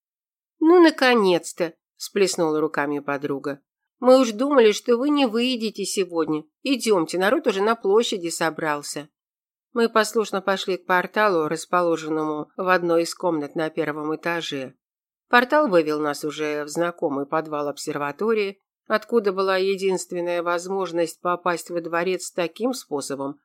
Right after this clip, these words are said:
как объяснил мне муж. В обсерватории нас уже ждал уставший Тар Лий,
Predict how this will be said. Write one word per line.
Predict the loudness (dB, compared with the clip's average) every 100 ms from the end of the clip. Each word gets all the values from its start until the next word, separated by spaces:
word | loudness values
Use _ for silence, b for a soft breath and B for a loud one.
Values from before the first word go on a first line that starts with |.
| _ _
как | -6 0
объяснил | -2 -2 -4 -2 -2
мне | -2 -2
муж. | -4 -4 -8 -10 _ _ _ _ _ 0
В |
обсерватории | 0 2 2 6 4 4 2 2 2
нас | 0 -2
уже | -4 0 0
ждал | 0 0 2
уставший | 0 -2 -2 -2 -4 -6
Тар | 0 0 2
Лий, | -2 -4 -6 -10